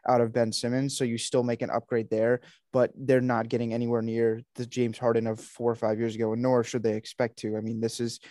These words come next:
and even, even if Embiid is healthy, I think it's still a mismatch for the seventy-sixers. Let's say Embiid does come back for game three or four, I still don't see the series going more than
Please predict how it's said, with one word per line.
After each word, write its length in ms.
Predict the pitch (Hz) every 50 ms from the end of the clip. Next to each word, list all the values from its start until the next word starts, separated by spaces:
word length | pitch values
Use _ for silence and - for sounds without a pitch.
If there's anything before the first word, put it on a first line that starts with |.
| - - - _ _ _ - -
and 100 | 143 147
even, 180 | 170 170 170 - -
even 220 | 160 156 180 180
if 100 | 165 -
Embiid 300 | 147 135 131 123 131 127
is 140 | 120 113 -
healthy, 380 | 123 117 117 - - 131 131
I 120 | 101 117 123
think 200 | - 143 131 127
it's 160 | 127 117 -
still 220 | - - 131 120
a 40 | 117
mismatch 520 | 113 117 113 - - 120 117 117 117 - -
for 80 | -
the 80 | 113 110
seventy-sixers. 760 | - - 123 117 117 117 - - 120 113 - - 123 120 117 - - - _ _ _ _ -
Let's 200 | - 156 135 -
say 160 | - 156 147 139
Embiid 300 | 135 131 117 127 131 127
does 240 | 131 123 117 113
come 140 | - - 135
back 200 | 127 123 120 -
for 140 | - 131 127
game 220 | 117 127 127 120
three 160 | - - 131 127
or 100 | 120 113
four, 280 | - 127 123 123 120 -
I 180 | - 120 120 -
still 380 | - - - - 139 127 123
don't 240 | - 123 117 110 113
see 220 | - - - 123
the 100 | 110 113
series 340 | 113 - - 117 113 113 117
going 300 | 117 - 117 113 113 117
more 400 | 117 123 127 127 123 123 117 117
than 240 | 107 110 110 107 -